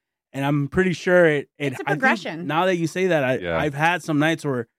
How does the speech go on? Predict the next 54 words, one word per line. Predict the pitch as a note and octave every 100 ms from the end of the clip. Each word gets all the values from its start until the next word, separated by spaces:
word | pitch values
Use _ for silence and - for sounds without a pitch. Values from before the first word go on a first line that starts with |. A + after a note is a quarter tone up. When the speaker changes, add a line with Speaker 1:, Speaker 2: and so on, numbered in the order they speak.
| _ _ _ _ _
Speaker 1:
I | B2
mean, | B2 A#2+
the | A2+
girl | B2 C3
at | -
the |
front | - C#3 A#2+
was | A2
like, | A2+ G2 - _ _ _
"Yeah, | C3 C#3
you're | B2+
not | C3+ G#2+
on |
the | B2+
list." | D#3 -
And | G#2+ G#2+
I'll |
be | F#2+
like, | F2 -
"Oh, | - - _ -
fuck." | - _ -
You | A2+
know, | A2+ C3+
and | B2+
I | A#2
get | B2
on | B2
my | G#2
phone | - D#3+ F3 F3
and | D3 C3+
I'll |
be | B2
like, | A2+ F2 _ _ _ _ _ _ _
"I'm | A#2+
on | B2
the | A2+
list." | D#3 C#3 -
And | A#2 A2+
then | G#2+ - _ _ _ _ _ _ _ -
my | C3 G3
name | G3 F3
would | D3
pop | D3 C3+
up, | C#3
but | C3
not | C3 A#2+
my | B2
girl's. | A#2 D3+ B2+ B2 - _ _ _ _ _ C3
And | B2+
then | B2+ A#2+
it | A#2+
would | A#2+ G#2
be | A#2
like, | G#2 F#2